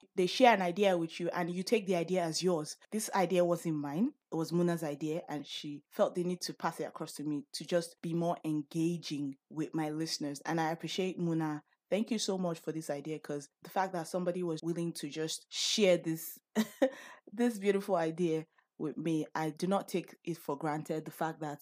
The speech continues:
she was thinking about me, I want to believe she was thinking about me, and that's why that idea came to her mind. So on that note, those are the things that, those are the updates I've had. Those are the things that are coming up. When I come back from the break,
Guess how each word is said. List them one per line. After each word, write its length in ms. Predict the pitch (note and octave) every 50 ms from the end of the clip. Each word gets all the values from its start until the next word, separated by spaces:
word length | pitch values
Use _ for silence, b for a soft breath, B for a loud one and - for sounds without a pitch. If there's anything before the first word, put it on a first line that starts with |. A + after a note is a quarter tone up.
| - _
she 200 | - - - G#3
was 180 | F#3+ F3 E3+ -
thinking 280 | - A#3 A3 B3 A#3+
about 400 | G#3 F3 E3+ F3+ F3+ G3 G3+ F#3
me, 500 | F#3+ F3 E3 E3+ F3 G3 C#4 D4 - - - _ _ _
I 100 | - F3+
want 120 | G3 G#3+ C4
to 40 | A3
believe 200 | G3 F#3+ G3+ G#3+
she 80 | G3+
was 80 | F3 F3
thinking 220 | - F#3 F3+ F3
about 260 | D#3 D#3+ D#3+ E3 E3+
me, 140 | E3+ E3 D#3+
and 160 | D#3 D#3+ E3
that's 180 | F3+ F3 E3+ E3+
why 220 | F3 E3+ E3+ D#3+ - _
that 180 | E3+ F3 E3 -
idea 420 | D#3+ D#3+ D#3 E3+ D#3+ D#3 D#3 D#3 - _ _ _ _ _
came 400 | - - F3+ E3 D#3+ D#3 D#3+ D#3+ - _ _ _ _ _ _
to 120 | - D3 D3
her 120 | D#3 C#3
mind. 440 | D3 D#3+ G#3+ A#3+ F#3+ D3 C#3+ B2+ C3
So 340 | - - E3+ D#3+ D3+ D3+ D3+ - _ -
on 140 | F#3+ G#3 F#3+
that 220 | B3 A#3+ A#3+ -
note, 560 | G#3 F#3 F3+ F3+ A3+ - - - - - - - _ _ _
those 160 | G#3+ A3+ A3+
are 100 | A#3+ A3
the 100 | G3+ G3
things 500 | - - - G3 G3 G3 G3+ F#3+ F#3+ E3+
that, 280 | F3+ E3 E3 D#3+ E3 - -
those 120 | G3 G3
are 80 | G3 F3+
the 100 | F3 -
updates 460 | - E3+ D#3+ - F3 E3+ F3 E3+ - -
I've 160 | D#3 D#3 D3
had. 400 | D3 D#3 D#3 D#3+ F3 G#3 A3+ - - _ _ _ _ -
Those 140 | F3 E3+ -
are 80 | F3
the 100 | F3 F3
things 280 | E3 - F#3 F3 F3+ D#3
that 100 | E3+ -
are 180 | - - - -
coming 280 | G3 F#3 F#3 F3 E3+
up. 280 | E3+ E3 E3+ - _ - - _
When 140 | E3+ E3 -
I 40 |
come 180 | - - A#3+ A#3
back 140 | G3 - -
from 160 | - E3+ E3
the 60 | D#3
break, 380 | D3 F3+ C4 B3 F#3+ F3 E3+